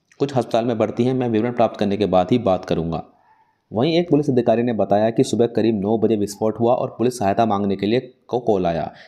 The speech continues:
घटना के बाद कुछ वीडियो सामने आए, जिसमें बचाव और राहत कर्मी तथा पुलिसकर्मी घायलों को घटनास्थल से बाहर निकाल रहे थे। विस्फोटक के बाद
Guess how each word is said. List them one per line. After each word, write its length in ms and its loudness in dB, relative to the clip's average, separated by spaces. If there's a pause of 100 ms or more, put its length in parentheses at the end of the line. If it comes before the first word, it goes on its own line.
(140)
घटना 240 0
के 120 0
बाद 220 0
कुछ 180 0
वीडियो 220 2
सामने 320 0
आए, 80 -2
जिसमें 240 -2
बचाव 320 2
और 100 0
राहत 240 0
कर्मी 240 0
तथा 180 0
पुलिसकर्मी 600 0
घायलों 360 0
को 140 2
घटनास्थल 520 0
से 140 0
बाहर 300 0
निकाल 280 -2
रहे 260 -2
थे। 120 -4 (460)
विस्फोटक 460 -2
के 60 2
बाद 260 2